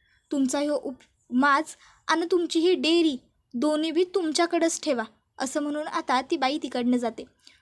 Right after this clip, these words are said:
दुष्यंत आईला म्हणतो, "नव्हती आई तुझ्याकडून अपेक्षा ही, नाही आवडलेला आम्हाला तुमचा निर्णय." आणि मग आता दुष्यंत निघून गेलेला असतो. त्याबरोबर आता बाळजाबाई यांना मात्र आता खूपच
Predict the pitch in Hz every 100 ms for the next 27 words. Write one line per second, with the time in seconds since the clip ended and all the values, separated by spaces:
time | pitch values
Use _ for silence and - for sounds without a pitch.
0 | - 269 - 285 285 254 254 254 262 226
1 | 233 _ _ _ _ _ _ _ _ _
2 | 254 269 262 349 320 269 262 254 254 247
3 | 233 226 226 - 247 226 - _ _ _
4 | - 269 294 320 285 254 269 254 240 247
5 | 240 240 226 226 220 214 214 247 _ 233
6 | 247 262 269 - 254 294 262 254 - 311
7 | 320 - 269 262 381 359 294 269 240 -
8 | - - - - - 349 349 381 277 262
9 | - 294 269 269 254 247 262 254 240 247
10 | - - - 285 311 359 370 - 254 254
11 | - - - 254 277 302 - 294 349